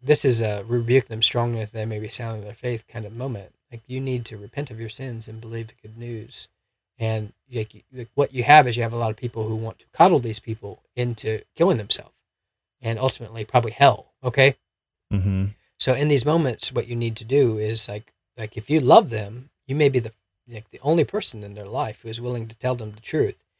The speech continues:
Speaker 1: And the truth is that, like, if, if that there's, you know, no murderer has eternal life abiding in them. And, like, what you're talking about, like,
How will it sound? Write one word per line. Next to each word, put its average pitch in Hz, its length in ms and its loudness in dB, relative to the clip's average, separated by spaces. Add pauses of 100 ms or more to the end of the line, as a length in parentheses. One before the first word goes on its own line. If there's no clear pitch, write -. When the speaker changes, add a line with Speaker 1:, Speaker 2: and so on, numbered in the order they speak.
(340)
Speaker 1:
And 110 160 -2
the 107 60 -2
truth 170 320 2
is 110 300 0
that, 107 300 -8
like, 107 200 -10
if, 107 180 -12 (140)
if 120 320 -4 (120)
that 117 280 -12
there's, 120 240 -2 (100)
you 120 120 -14
know, - 140 -14
no 127 140 2
murderer 127 340 0
has 110 160 -10
eternal 110 320 -14
life 107 280 -16
abiding 113 340 -10
in 104 180 -18
them. 113 280 -18 (640)
And, 107 320 -2
like, 107 220 -8
what 127 180 -2
you're 127 120 0
talking 123 400 0
about, - 400 -18
like, 117 100 -14